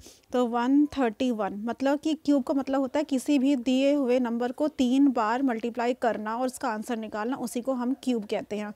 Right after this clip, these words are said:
अब हम बात कर लें क्यूब रूट की, तो ये साइन होता है, अ, अ, रूट का, आप सभी को ही पता है। अगर इसके अंदर कोई नंबर नहीं लिखा होता इसके अंदर,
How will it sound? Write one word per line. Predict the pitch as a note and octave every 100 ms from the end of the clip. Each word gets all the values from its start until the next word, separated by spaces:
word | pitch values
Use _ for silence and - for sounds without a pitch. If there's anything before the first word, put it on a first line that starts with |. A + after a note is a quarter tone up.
| - - -
अब | C4 C#4
हम | C#4
बात | B3 B3+
कर | C4
लें | B3 C#4
क्यूब | - B3 A#3
रूट | B3+ -
की, | C#4+
तो | C#4+
ये | C#4 B3
साइन | C4+ B3 A3+ C4+
होता | B3 B3+
है, | C#4
अ, | - -
अ, | A#3 A#3 A#3 C4+
रूट | A3+ A3 A#3+ B3 B3+
का, | C#4 F4+ _ _
आप | A#3
सभी | A#3 B3+
को | B3+
ही | C4+
पता | B3 B3+
है। | C#4
अगर | A#3 B3+
इसके | C4+ - C#4+
अंदर | B3 C4
कोई | - B3+
नंबर | A#3 B3+
नहीं | B3+ A#3+ C4
लिखा | B3 -
होता | A#3 A#3
इसके | B3+ - A3+
अंदर, | A3+ C4